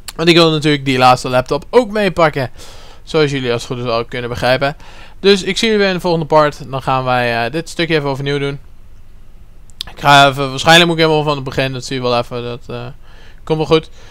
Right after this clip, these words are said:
En dan gaan we verder hier. En dan gaan we de U S B-stickjes erin drukken voor Charlie. En dan komt hij helemaal Hugh. En dan gaan we de wereld redden. Oh yeah.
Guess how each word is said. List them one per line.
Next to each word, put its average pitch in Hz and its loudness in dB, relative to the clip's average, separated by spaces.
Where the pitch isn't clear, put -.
En 175 -2
dan 185 2
gaan 190 6
we 180 0
verder 185 6
hier. 170 4
En 156 2
dan 151 -4
gaan 156 -6
we 151 -6
de 143 -6
U 135 -4
S - -6
B-stickjes 151 -2
erin 135 -2
drukken 131 -6
voor 139 -2
Charlie. 175 6
En 147 -6
dan 131 -10
komt 123 -12
hij 123 0
helemaal 165 6
Hugh. 170 4
En 156 0
dan 135 -4
gaan 127 -4
we 127 -6
de 127 -6
wereld 170 2
redden. 135 2
Oh 131 2
yeah. 143 -6